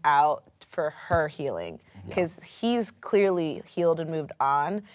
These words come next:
Speaker 1: It's her. Like, that's why she's being persistent. It's
Speaker 2: Yes.
Speaker 1: like, she is unsettled with it in her spirit. And so, like, she needs to reconcile. Like, it's,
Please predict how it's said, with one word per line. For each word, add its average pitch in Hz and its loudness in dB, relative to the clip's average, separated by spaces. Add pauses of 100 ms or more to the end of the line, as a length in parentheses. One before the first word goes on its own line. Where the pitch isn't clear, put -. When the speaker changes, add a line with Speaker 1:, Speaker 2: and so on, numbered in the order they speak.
(220)
Speaker 1:
It's 165 2
her. 131 2
Like, 165 0
that's 185 8
why 180 2
she's 175 -4
being 151 -6
persistent. 151 -8
It's 170 -2
Speaker 2:
Yes. 107 0
Speaker 1:
like, 190 6
she 226 2
is 180 0
unsettled 170 2
with 160 0
it 151 0
in 151 -4
her 180 2
spirit. 139 -2 (340)
And 165 -2
so, 160 4
like, 135 0
she 185 -2
needs 160 -6 (100)
to 139 -6 (280)
reconcile. 135 -4
Like, 156 -2
it's, 180 -4